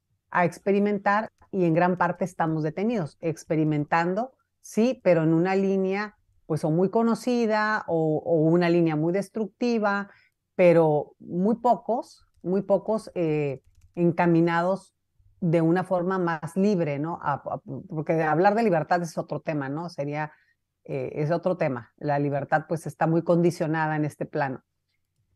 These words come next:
Pero dentro de nuestras facultades, lo más libres posible,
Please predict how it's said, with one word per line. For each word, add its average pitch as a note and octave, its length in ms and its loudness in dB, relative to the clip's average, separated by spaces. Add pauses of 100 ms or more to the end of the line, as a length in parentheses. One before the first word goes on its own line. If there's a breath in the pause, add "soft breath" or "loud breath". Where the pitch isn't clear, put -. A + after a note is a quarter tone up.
(280)
Pero A3+ 500 4
dentro F3 560 4
de D#3+ 160 2
nuestras D#3 880 0
facultades, E3+ 920 0 (260)
lo D#3 160 -4
más D#3 200 0
libres D3+ 360 0
posible, G3+ 560 -2